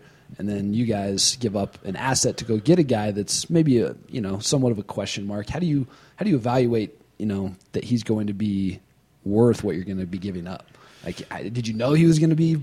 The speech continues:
producing like he is now? The, does a second chance, is that gonna,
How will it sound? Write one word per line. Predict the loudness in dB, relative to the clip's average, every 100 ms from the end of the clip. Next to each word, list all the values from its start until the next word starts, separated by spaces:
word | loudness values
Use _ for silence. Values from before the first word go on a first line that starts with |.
| -6
producing | -2 4 4 4
like | 0 2
he | 4
is | 4 2
now? | 0 0 0 0
The, | -2 -8 -8
does | -6 -4
a |
second | -2 0 -2
chance, | -2 0 2 2 0 -2 -8 _ _ _ -10
is | -2
that | -2
gonna, | 0 -2 -2